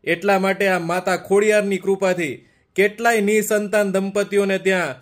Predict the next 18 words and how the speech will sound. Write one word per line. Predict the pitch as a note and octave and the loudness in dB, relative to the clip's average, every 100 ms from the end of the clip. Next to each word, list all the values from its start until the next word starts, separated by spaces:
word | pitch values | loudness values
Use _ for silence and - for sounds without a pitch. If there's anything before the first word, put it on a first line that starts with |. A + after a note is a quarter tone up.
| _ - | _ -6
સંતાન | - F#3+ G3 G#3 G3+ | 0 0 2 2 2
સુખની, | F#3+ G3 - G3 | 0 -4 -2 -2
પુત્ર | D#3+ - G3 G3+ A3 G#3 F#3+ _ - | -2 -4 -2 -2 0 0 -2 _ -4
પુત્રીની | G3+ G3+ G#3 G3 | -4 -2 0 0
પ્રાપ્તિઓ | E3+ _ _ F3+ G3 - A3 G#3 | -4 _ _ 0 0 0 0 0
થઈ | F3+ F3+ F3 | 2 0 0
છે. | D#3+ A#2+ A2 _ _ - | -2 -4 -8 _ _ -2
એવા | F3+ G3+ | 2 2
ચમત્કાર | G3 G3+ G3+ G3+ G3 G3 | 2 -2 -2 -2 -2 0
તો | G3 F3+ | -2 -4
મા | F3+ F#3 | -4 -4
ખોડિયાર | - F#3+ G#3 G3+ G3 | -2 0 2 2 0
જ | F#3 | -2
કરે | F3 E3 C3+ | -2 -2 -2
છે. | C#3 G#2+ - _ _ _ - | -6 -8 -12 _ _ _ -4
તો | F3 E3 | 0 0
આજે | C#3+ D3 D#3+ F3+ A3+ | -2 0 0 2 2
પણ | F#3+ F3 | 0 -4